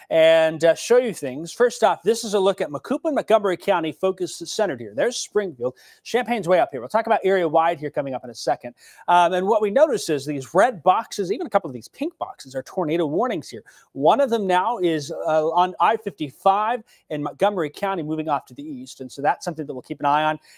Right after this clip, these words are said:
and be watching pretty closely here. There is, for the northern side of that storm, a severe thunderstorm warning in southwestern Christian County.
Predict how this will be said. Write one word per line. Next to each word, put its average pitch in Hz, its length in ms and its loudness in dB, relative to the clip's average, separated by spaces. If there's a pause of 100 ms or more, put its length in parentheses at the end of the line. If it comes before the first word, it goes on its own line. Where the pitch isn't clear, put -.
(120)
and 143 360 0
be 135 120 -6
watching 151 400 0
pretty 156 160 -8
closely 214 500 -2
here. 190 240 0 (280)
There 175 200 0
is, 262 400 6
for - 160 2
the 208 100 0
northern 226 460 2
side 240 360 0
of 208 100 2
that 131 220 -2
storm, 147 240 -2
a 139 80 -2
severe 156 260 -2
thunderstorm 180 480 -4
warning 160 220 0
in 131 80 -8
southwestern 170 680 -4
Christian 151 420 -4
County. 117 360 -10